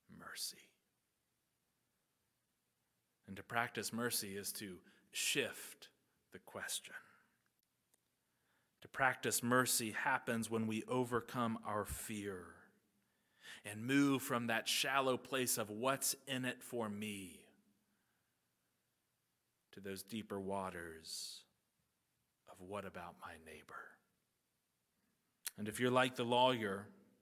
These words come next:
wondering what the limits to that mercy are, then you should be as scandalized by Jesus' answer as all those people at his feet were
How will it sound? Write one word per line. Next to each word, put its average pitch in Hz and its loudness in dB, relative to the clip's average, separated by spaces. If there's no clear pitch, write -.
wondering 107 0
what 107 0
the 110 -2
limits 113 2
to - -6
that 98 -6
mercy 104 -6
are, 92 -10
then 98 -6
you 123 2
should 127 -2
be 113 -2
as 101 -6
scandalized 107 -6
by 98 -6
Jesus' 98 -8
answer 87 -10
as 87 -12
all 107 0
those 107 -2
people 101 -8
at 95 -6
his 104 -6
feet 104 -10
were 87 -12